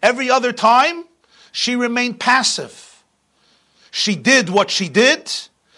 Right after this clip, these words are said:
and her life was saved. But she remained passive. This is the first time,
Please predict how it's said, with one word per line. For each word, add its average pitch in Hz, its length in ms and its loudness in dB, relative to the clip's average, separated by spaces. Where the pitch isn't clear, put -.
and 180 140 -4
her 196 120 -2
life 220 340 0
was 208 180 -6
saved. 185 480 -2
But - 120 -16
she - 120 -6
remained 185 360 -6
passive. - 460 -10
This 190 180 -4
is 165 80 -8
the 170 80 -8
first 262 360 -2
time, 240 380 2